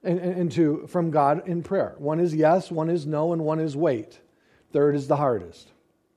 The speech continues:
And you may not know why you are waiting. Well, you may be waiting for the perfect circumstances to come about that God is going to bring about.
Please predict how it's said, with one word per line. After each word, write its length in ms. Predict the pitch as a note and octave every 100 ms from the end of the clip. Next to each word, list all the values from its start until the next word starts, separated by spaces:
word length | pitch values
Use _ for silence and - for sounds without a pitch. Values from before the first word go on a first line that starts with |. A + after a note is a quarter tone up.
| _ _ _ _ _ _ _ _ _ _ _ _ -
And 120 | A3+
you 80 | D4
may 160 | E4 D4+
not 300 | C4 B3+ A3
know 180 | A3+
why 380 | A3 G3+ G#3+ A#3+
you 280 | B3+ A3 G#3
are 140 | E3+
waiting. 480 | D#3 D3 D3+ G3 C4
Well, 180 | G#3+ G#3
you 140 | G#3
may 160 | G#3+ G#3
be 160 | G#3+ A3+
waiting 420 | F#3+ F#3 G3 G#3+
for 140 | E3+
the 100 | G3
perfect 460 | F#3+ G3 G3 G#3+ G3+
circumstances 920 | - A3 G#3+ G3 - E3+ E3 G3+ G#3
to 120 | G#3+
come 180 | - G3
about 360 | F#3 D3+ D#3+ G3+
that 80 |
God 300 | F#3 F3 E3
is 120 | E3+ D#3+
going 220 | E3+ F3
to 80 | G3
bring 260 | G3+ A#3+
about. 340 | G3 G2+ D#2+